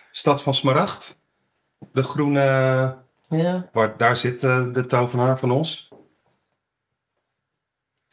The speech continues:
Speaker 2: Ik heb de film niet recent gezien.
Speaker 1: Nou, recent. Ik ook niet.
Speaker 2: Of een van de films.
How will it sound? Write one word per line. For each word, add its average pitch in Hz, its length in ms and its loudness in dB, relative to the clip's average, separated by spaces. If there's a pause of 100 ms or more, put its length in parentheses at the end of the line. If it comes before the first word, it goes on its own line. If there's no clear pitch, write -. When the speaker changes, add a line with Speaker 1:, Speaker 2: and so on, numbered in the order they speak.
(880)
Speaker 2:
Ik - 180 -6
heb - 200 -2
de 156 240 0
film 202 300 0
niet 202 240 0
recent 233 420 0
gezien. 175 520 -2 (200)
Speaker 1:
Nou, 85 320 2
recent. 87 560 -2 (1300)
Ik - 120 -4
ook - 140 0
niet. - 100 4
Speaker 2:
Of 180 220 -4
een 196 280 2
van 185 200 0
de 170 80 -2
films. 170 640 -2